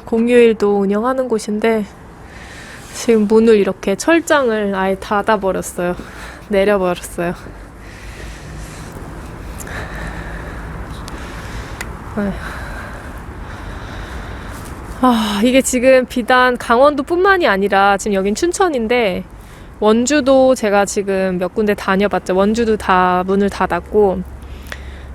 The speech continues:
다중이용 시설이라고 하는 체육관, 수영장, 뭐 헬스장, 다목적 뭐 체육관, 다목적실 이런 데는 거의 그냥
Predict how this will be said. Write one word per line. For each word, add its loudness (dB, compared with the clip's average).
다중이용 4
시설이라고 4
하는 4
체육관, 2
수영장, 2
뭐 0
헬스장, 2
다목적 2
뭐 -2
체육관, 2
다목적실 0
이런 4
데는 4
거의 6
그냥 -2